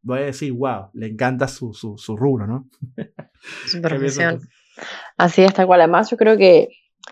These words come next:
Speaker 2: lo que tenemos que aprovechar a los diseñadores es que estamos en nuestro momento. Nuestra carrera ahora es un boom, porque claramente con todo lo digital que está pasando, con todos los emprendimientos, con todo eso podemos aprovechar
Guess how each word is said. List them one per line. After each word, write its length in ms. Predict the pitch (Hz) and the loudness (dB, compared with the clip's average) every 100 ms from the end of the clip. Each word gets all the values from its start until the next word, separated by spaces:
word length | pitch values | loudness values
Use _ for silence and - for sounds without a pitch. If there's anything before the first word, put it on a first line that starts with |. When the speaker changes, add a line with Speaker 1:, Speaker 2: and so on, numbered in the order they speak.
| - | -4
Speaker 2:
lo 160 | 170 | 0
que 100 | 156 151 | 2 2
tenemos 260 | 156 202 | 0 -2
que 60 | - | -2
aprovechar 360 | 185 165 165 180 | 2 4 4 2
a 100 | 185 | 2
los 140 | 190 | 2
diseñadores 640 | 180 160 165 151 165 190 190 | -2 -4 -4 0 0 0 -4
es 80 | 165 | -2
que 280 | - 165 - - | 2 2 2 -6
estamos 480 | 165 - 175 220 | -10 -4 0 2
en 160 | 196 151 | 2 2
nuestro 380 | 147 156 - 156 | 0 -2 0 2
momento. 520 | 156 160 170 160 156 | 2 4 2 2 -2
Nuestra 360 | 156 - 160 160 | -2 0 0 2
carrera 340 | 156 165 196 | 2 4 6
ahora 340 | 190 190 190 | 4 4 2
es 240 | - - _ _ _ _ _ | -2 -4 _ _ _ _ _
un 280 | 170 165 147 | -2 0 4
boom, 380 | 165 151 156 139 | 4 4 2 -6
porque 220 | 147 - - | -8 -8 -8
claramente 560 | - 190 196 175 170 160 | -2 2 2 2 2 0
con 260 | 151 156 156 | 0 -2 0
todo 140 | 214 | 2
lo 80 | 233 | 4
digital 500 | 180 175 151 160 151 | 2 0 -2 0 0
que 60 | |
está 200 | 151 - | -4 -6
pasando, 420 | 156 147 156 156 156 | -6 -6 -4 -4 -2
con 200 | 156 156 | -2 2
todos 140 | 185 | 4
los 180 | 214 202 | 4 2
emprendimientos, 1080 | 170 147 151 151 151 165 160 160 - - - _ - _ _ | -2 -2 -4 0 2 4 2 -2 -4 -6 -12 _ -20 _ _
con 200 | 170 156 | -2 2
todo 120 | 165 | 6
eso 180 | 190 208 | 6 4
podemos 280 | 180 170 196 | 4 2 2
aprovechar 600 | 190 160 147 165 175 214 | 2 2 2 2 2 0